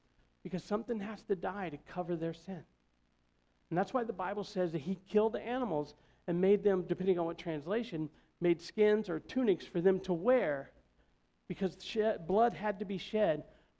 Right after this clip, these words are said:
for them to be able to be covered for their sin. Now, what happened was, is animal skin, animal sacrifice, animal's blood only covers temporarily.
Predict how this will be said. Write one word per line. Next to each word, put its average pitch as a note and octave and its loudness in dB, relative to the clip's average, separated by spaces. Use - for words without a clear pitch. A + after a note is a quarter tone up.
for F3+ -2
them F3 4
to E3+ 0
be F3 -2
able E3 -4
to D3+ -12
be D#3+ -2
covered D#3+ -6
for F3 -6
their D#3 -4
sin. F#3+ -2
Now, F3 4
what G3+ 4
happened D#4 0
was, F3+ 2
is G#3+ 4
animal E4 2
skin, G#3+ 2
animal E4 2
sacrifice, G3+ -2
animal's B3+ 2
blood F3 4
only D4 4
covers A3 -4
temporarily. A#3 -2